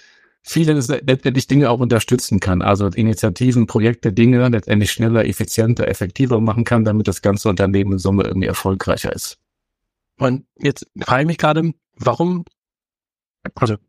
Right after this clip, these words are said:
Speaker 2: wie, wie ist das der Zusammenhang mit der S A P jetzt? Warum hat S A P für sich das Projekt erkannt? War das jetzt im Rahmen der, wo sie gesagt haben, weil gerade eh, die, sagen wir, die ganzen S vier hana Transformationen stattfinden, große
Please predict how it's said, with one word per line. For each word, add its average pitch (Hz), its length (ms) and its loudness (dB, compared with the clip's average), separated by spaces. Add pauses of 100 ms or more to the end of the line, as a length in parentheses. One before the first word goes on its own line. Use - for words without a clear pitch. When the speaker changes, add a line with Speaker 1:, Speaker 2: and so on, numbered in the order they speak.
(260)
Speaker 2:
wie, 160 300 0
wie 147 140 2
ist - 160 -2
das 147 340 -2
der 131 220 0
Zusammenhang 135 460 0
mit 139 120 -4
der - 100 -2
S - 120 -6
A 131 60 2
P - 180 0
jetzt? 113 160 0
Warum 139 220 2
hat 143 100 0
S - 140 -2
A 123 60 2
P - 220 -2
für - 140 -2
sich 139 260 0
das - 220 0
Projekt - 340 0
erkannt? 113 280 0
War 117 120 4
das 143 140 2
jetzt 127 160 -2
im 123 160 4
Rahmen 131 300 2
der, 123 180 0
wo 123 80 2
sie 120 80 2
gesagt 123 320 0
haben, 131 240 2
weil 123 220 2
gerade 127 340 -2
eh, 135 200 2
die, 131 120 0
sagen 127 120 4
wir, 123 60 2
die 123 60 0
ganzen 123 260 0
S - 160 0
vier 123 120 0
hana 143 280 2
Transformationen 139 800 -2
stattfinden, 135 540 0
große 131 520 0